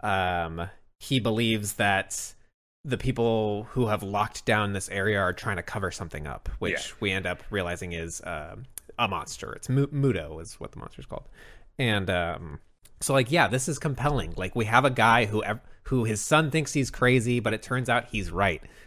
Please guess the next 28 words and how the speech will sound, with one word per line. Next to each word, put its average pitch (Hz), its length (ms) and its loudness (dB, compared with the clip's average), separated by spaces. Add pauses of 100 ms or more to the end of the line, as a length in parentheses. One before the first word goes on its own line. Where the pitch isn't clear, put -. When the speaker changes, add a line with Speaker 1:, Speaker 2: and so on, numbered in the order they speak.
Speaker 1:
Like, 101 260 -2
there's, 120 440 2
that's, 131 300 0
that's - 520 -2
a 156 40 0
good 156 240 -2
story, 117 520 0
and 104 100 -2
we 127 140 4
could 131 160 -4
follow 147 340 4
this 120 220 -2
character, 120 680 0 (400)
uh, 98 600 2 (500)
as 123 280 6
he 139 320 2
tr-, - 280 -10 (180)
kind 143 360 2
of 120 180 4
makes 123 320 0
peace, - 400 -4
'cause 156 220 -2
he 185 80 4
kind 160 160 4
of 160 80 4
blames 143 400 2
himself 131 500 2
for 101 560 0